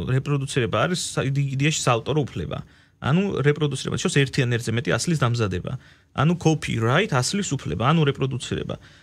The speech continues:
რეპროდუ-, რეპროდუცირების ტერმინის დეფინიცია რო იყოთ, პირდაპირ ან არაპირდაპირ რეპროდუცირება. ანუ ორი სიტყვა, ხო, პირდაპირ და არაპირდაპირ. პირდაპირ რეპროდუცირებაზე უდიდეს სასამართლო პრაქტიკა არის და არაპირდაპირ რეპროდუცირება, რას გულისხმობს, ამაზე კიდევ უდიდეს სასამართლო. ანუ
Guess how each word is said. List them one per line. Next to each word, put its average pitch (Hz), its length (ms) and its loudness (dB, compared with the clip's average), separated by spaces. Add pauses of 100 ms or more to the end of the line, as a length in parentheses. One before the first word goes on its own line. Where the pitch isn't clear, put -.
(100)
რეპროდუ-, 156 420 2
რეპროდუცირების 170 560 0
ტერმინის 165 360 2
დეფინიცია 151 480 0
რო 131 100 2
იყოთ, 101 180 -4
პირდაპირ 190 460 2
ან 202 100 2
არაპირდაპირ 151 480 0
რეპროდუცირება. 120 540 -2
ანუ 95 100 -2 (280)
ორი 160 200 2
სიტყვა, 156 280 -2
ხო, 190 120 2
პირდაპირ 156 380 2
და 185 100 4
არაპირდაპირ. - 420 0 (180)
პირდაპირ 208 480 2
რეპროდუცირებაზე 170 720 2
უდიდეს 131 360 2
სასამართლო 165 380 0
პრაქტიკა - 320 -2
არის 120 180 2
და - 80 -2 (320)
არაპირდაპირ 156 640 2
რეპროდუცირება, 170 640 0
რას 139 180 2
გულისხმობს, 180 280 0
ამაზე 139 260 4
კიდევ 135 220 -2
უდიდეს - 240 -4
სასამართლო. 117 280 -4
ანუ 120 100 0